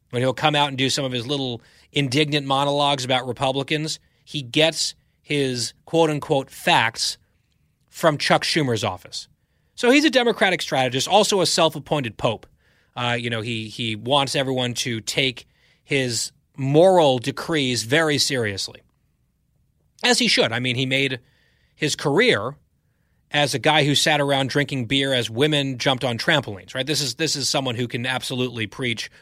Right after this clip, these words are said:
from on high to all of us. So this Democratic strategist and part-time comedian had some thoughts about Kamala Harris. It's been, uh, not a great couple of weeks on polling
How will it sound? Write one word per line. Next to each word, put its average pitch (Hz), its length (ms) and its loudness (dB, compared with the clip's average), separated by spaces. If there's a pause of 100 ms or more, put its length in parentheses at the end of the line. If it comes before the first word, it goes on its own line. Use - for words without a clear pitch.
(140)
from 127 180 -2
on 120 140 2
high 120 260 2
to 123 140 -8
all 135 260 2
of 107 100 -2
us. 98 240 -8 (300)
So 165 140 -4
this 185 160 0
Democratic 214 500 2
strategist 151 600 -2
and 131 220 -4
part-time 147 540 -2
comedian 131 580 -4 (280)
had 170 240 0
some 151 160 0
thoughts 208 480 -2
about 151 200 -2
Kamala 123 380 -2
Harris. 110 400 -6
It's 123 100 -14
been, 127 380 -2 (420)
uh, 135 360 0
not 208 360 2
a 156 40 -4
great 160 520 -2
couple 160 320 -2
of 123 80 -4
weeks 139 460 -4
on 123 220 -6
polling 175 640 0